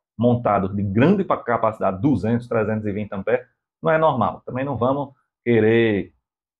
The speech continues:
acreditar em tudo que a gente vê. Por isso que eu prefiro, por enquanto, ir no certo que a gente recebe. Se é a melhor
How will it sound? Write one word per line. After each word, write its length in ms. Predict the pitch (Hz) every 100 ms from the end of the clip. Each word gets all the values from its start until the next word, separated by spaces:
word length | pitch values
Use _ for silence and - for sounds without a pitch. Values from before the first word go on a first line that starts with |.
| _ -
acreditar 600 | - - 117 113 98 113
em 160 | 117 120
tudo 200 | 110 -
que 100 | 120
a 100 | 113
gente 200 | 117 117
vê. 240 | 90 - _
Por 100 | -
isso 180 | 107 110
que 60 | 117
eu 220 | 123 120 _ _ _
prefiro, 680 | 123 120 120 113 120 117 120 - _ _ _ _ -
por 220 | 113 131
enquanto, 520 | 123 120 123 120 120 120 - _ -
ir 140 | 107
no 400 | 113 117 120 120 - _ _ _
certo 340 | 98 98 - _
que 80 | 101
a 60 |
gente 200 | 92 104
recebe. 600 | 104 98 98 - 85 - - -
Se 60 |
é 40 | 101
a 60 |
melhor 540 | 101 101 113 123 127